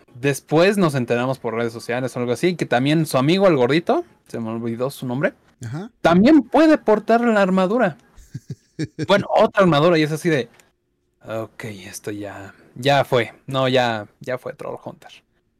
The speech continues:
Speaker 1: No demeritamos el trabajo de Guillermo del Toro porque se nota muy padre los diseños, eh, los escenarios y, eh, ¿cómo se dice? El diseño de los personajes, eh, armaduras,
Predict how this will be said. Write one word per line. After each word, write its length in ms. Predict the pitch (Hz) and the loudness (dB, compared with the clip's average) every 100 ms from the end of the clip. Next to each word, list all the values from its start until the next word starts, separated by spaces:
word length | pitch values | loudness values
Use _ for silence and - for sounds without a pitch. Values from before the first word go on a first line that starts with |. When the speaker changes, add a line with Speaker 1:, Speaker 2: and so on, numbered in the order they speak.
| _ _ _ _ - - _ _ | _ _ _ _ -20 -20 _ _
Speaker 1:
No 200 | - 160 | 0 2
demeritamos 800 | 226 269 226 185 160 143 180 196 | 6 6 4 2 2 0 -2 -2
el 80 | 160 | -4
trabajo 340 | 135 143 139 160 | 0 0 0 0
de 100 | 127 | 0
Guillermo 420 | 117 127 135 139 | 0 0 2 0
del 100 | 110 | 0
Toro 240 | 113 123 | -4 -6
porque 220 | 120 104 | -8 -18
se 100 | - | -14
nota 280 | 110 110 120 | -12 -10 -8
muy 200 | 117 123 | -6 -6
padre 440 | 117 123 127 131 120 | -2 2 2 2 0
los 140 | 110 | -2
diseños, 800 | 113 - 123 123 123 123 113 - | -6 -6 -4 -2 -4 -4 -6 -8
eh, 480 | 110 104 101 101 98 | -12 -10 -10 -8 -10
los 140 | 113 120 | -10 -10
escenarios 840 | 120 135 131 135 135 135 131 - | -8 -6 -4 -2 0 0 0 -4
y, 220 | 107 104 _ | -14 -16 _
eh, 580 | 98 - 95 82 - - _ _ _ - | -20 -20 -20 -20 -20 -20 _ _ _ -8
¿cómo 140 | 165 | -6
se 100 | 151 | -6
dice? 180 | 143 254 _ _ _ _ | -10 -12 _ _ _ _
El 60 | 147 | -2
diseño 280 | 143 165 165 | 0 2 2
de 60 | |
los 100 | 151 - | 2 0
personajes, 960 | 135 151 147 156 - 151 156 156 143 | -2 -2 0 -2 0 2 4 2 0
eh, 260 | 127 107 104 - - | -6 -6 -8 -14 -12
armaduras, 760 | 113 110 147 160 151 147 - | -8 -4 -2 0 0 -2 -8